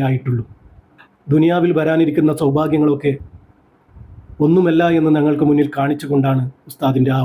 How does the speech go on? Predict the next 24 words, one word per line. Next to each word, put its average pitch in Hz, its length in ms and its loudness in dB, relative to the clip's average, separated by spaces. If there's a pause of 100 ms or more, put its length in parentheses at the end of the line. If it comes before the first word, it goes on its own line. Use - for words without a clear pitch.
ഒരു 127 180 -2
പോക്ക്. - 240 -20 (880)
ഉറ്റവരെയും 165 560 0
ഉടയവരെയും 151 460 0
ഒരുപാട് 147 460 0
വേദനിപ്പിച്ചു 143 520 -4
കൊണ്ടുള്ള 135 360 0 (220)
ഈ 131 180 -6
ഒരു 135 180 0
യാത്രാമൊഴി 127 580 -8 (760)
നമുക്കൊരിക്കലും 170 580 0
മറക്കാൻ 139 380 -2
പറ്റില്ല, 135 300 0 (320)
നമ്മുടെ 139 280 2
ഹൃദയത്തിൽ 147 480 2
നിന്നും 135 220 2 (160)
പോവുകയുമില്ല. 123 680 0 (640)
അത്രയധികം 170 600 2
നമ്മുടെ 160 240 2 (100)
മനസ്സിൽ 147 360 0
ചേക്കേറിയ 147 480 2 (440)
ഉസ്താദിൻ്റെ 135 540 -2
മരണം 135 280 0 (880)
ഉസ്താദിൻ്റെ 143 460 -2